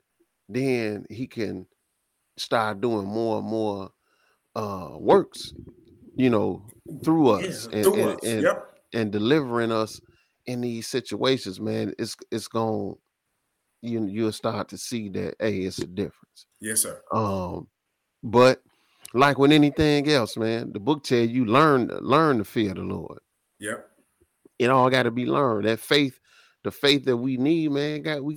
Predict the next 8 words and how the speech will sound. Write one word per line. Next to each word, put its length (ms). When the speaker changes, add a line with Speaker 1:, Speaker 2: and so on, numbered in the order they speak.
Speaker 2:
Gotta 140
be 100
Speaker 1:
gotta 220
Speaker 2:
learned. 460
Speaker 1:
learn. 260
Speaker 2:
Yep. 140
Mm-hmm. 40
Speaker 1:
Because 540